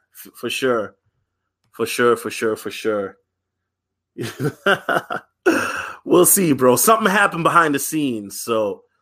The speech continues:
I can't really get into it between A-Dub and, um, uh, you know,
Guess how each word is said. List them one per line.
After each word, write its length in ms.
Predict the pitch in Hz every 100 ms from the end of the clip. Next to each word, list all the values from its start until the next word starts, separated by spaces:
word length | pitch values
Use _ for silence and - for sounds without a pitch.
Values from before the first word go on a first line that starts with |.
| _ _ -
I 80 | 139
can't 240 | - 165
really 160 | 156 139
get 180 | 139
into 360 | 139 143 - 127
it 160 | 110 -
between 340 | - 143 127 127
A-Dub 560 | 135 123 123 117 - -
and, 280 | 110 107
um, 340 | 104 98 95 90 - _ _ _ - - - _ _ -
uh, 400 | - 113 104 113
you 140 | 117
know, 360 | 113 98 107